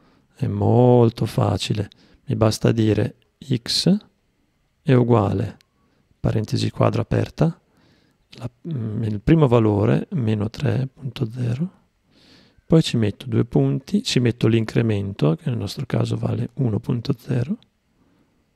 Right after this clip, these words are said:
Anche il punto zero non è obbligatorio, ma è una precisazione maggiore, perciò quando vi ricordate mettetelo. E qui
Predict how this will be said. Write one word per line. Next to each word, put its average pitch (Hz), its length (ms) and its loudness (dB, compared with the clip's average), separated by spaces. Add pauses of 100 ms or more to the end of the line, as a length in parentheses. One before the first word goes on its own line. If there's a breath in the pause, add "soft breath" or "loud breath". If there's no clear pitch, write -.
(720)
Anche 139 260 2
il 127 60 0
punto 147 320 2
zero 160 260 4
non 123 200 2
è - 20 6
obbligatorio, 120 580 4
ma 110 240 0 (400 loud breath)
è - 120 0
una 120 160 4
precisazione 120 680 2
maggiore, 113 460 0
perciò 120 500 -2 (380)
quando 101 600 -2
vi 107 140 0
ricordate 113 540 0
mettetelo. 107 560 -4 (720 soft breath)
E - 220 -4
qui - 240 2